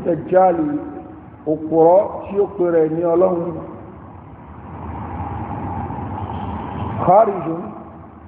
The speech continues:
yóò padà jáde, maktubun bayna aynayhi kafir,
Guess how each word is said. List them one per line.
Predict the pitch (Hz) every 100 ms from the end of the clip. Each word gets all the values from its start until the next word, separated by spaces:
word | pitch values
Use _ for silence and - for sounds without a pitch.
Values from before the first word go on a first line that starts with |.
| -
yóò | - 170 202 -
padà | 165 147 135
jáde, | 151 156 147 147 - - - - - - - -
maktubun | 156 160 - 220 208 190 180
bayna | 185 196 170
aynayhi | 165 160 156 170 170 151 147
kafir, | 156 156 156 147 147 147